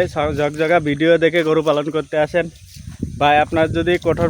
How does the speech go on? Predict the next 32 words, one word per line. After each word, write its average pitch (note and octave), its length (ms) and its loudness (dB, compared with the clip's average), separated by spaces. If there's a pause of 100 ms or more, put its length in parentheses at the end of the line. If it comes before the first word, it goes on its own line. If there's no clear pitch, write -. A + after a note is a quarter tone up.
পরিশ্রম D#3+ 420 0
করার E3+ 240 2
মন D#3+ 180 2
মানসিকতা D#3+ 560 0
না D#3+ 160 2
থাকে, D#3 260 0
তাহলে D3+ 320 2
আপনি D#3+ 220 -2
গরু C#3+ 200 -2
পালন C#3+ 280 0
করতে C3+ 260 -8
আসবেন A2+ 400 -8
না। A2+ 60 -12 (960)
যদি D#3 220 2
নিজে E3+ 300 4
থাকতে F3+ 340 -2
না F#3 120 0
পারেন, F3+ 260 4
নিজে E3+ 260 2
পরিশ্রম E3 460 0
না F3+ 140 2
করতে F3+ 240 2
পারেন, F3 240 4
তাহলে E3 340 4
কখনোই E3 360 0
গরু D#3 200 4
পালন D3 260 2
করতে C#3 280 -4
পারবেন B2 340 -4
না। A2 120 -16 (1120)
বৃষ্টি D#3+ 380 2
হোক, E3+ 180 2